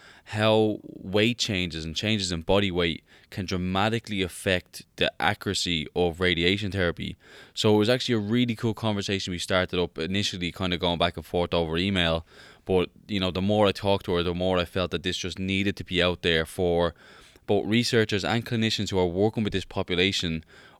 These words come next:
understanding the effects of body weight changes, whether it's hypertrophy in terms of building lean body mass, or losing weight, or whatever the case may be.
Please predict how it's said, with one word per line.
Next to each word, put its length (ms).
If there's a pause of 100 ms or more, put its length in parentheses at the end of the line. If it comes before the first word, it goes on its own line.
understanding 680
the 120
effects 580
of 420
body 260
weight 240
changes, 480
whether 260
it's 140
hypertrophy 680
in 60
terms 260
of 80
building 320
lean 180
body 260
mass, 400 (420)
or 460 (100)
losing 540
weight, 340
or 400
whatever 420
the 60
case 260
may 120
be. 320